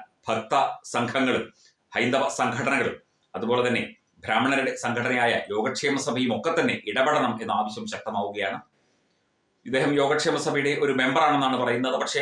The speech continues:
ഭാരവാഹിത്വമൊന്നുമില്ല. യോഗക്ഷേമ സമ-, സഭയുമായി സഹകരിക്കുന്ന വ്യക്തിയാണ്.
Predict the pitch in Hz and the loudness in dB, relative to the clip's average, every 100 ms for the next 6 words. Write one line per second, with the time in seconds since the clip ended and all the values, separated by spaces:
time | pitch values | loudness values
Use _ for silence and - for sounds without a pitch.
0 | 117 123 139 139 131 131 120 117 110 110 | 0 2 4 2 2 0 0 0 -2 -4
1 | - _ _ - 120 117 127 123 123 127 | -8 _ _ 0 0 2 0 -2 -4 -4
2 | 127 - 123 123 127 131 143 135 147 185 | -4 -6 -4 0 2 2 0 2 4 4
3 | 196 175 131 110 110 107 82 | 2 0 -2 -2 -2 -2 -4